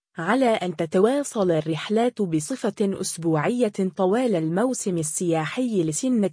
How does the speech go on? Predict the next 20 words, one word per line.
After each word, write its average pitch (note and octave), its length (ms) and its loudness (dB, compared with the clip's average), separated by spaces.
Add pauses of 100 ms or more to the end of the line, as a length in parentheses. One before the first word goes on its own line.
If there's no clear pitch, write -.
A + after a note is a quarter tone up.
ألفين F#3 600 0
وستة G#3 720 0
وعشرون. F3 840 0 (720)
كما D4+ 240 2
أن F#3+ 360 0
رحلة F#3 460 -2
اليوم G3+ 500 2
وصلت G#3+ 560 2
إلى E3+ 300 -2
مطار G3 480 -2
تونس A#3 440 -2
قرطاج F#3 640 -2
الدولي E3+ 720 0
قادمة G3+ 560 -2
من E3+ 340 -2
مطار G3 440 -2
بغداد، F#3+ 760 0 (240)
وعلى G#3 520 2
متنها G#3+ 600 0
مائة A#3 300 -2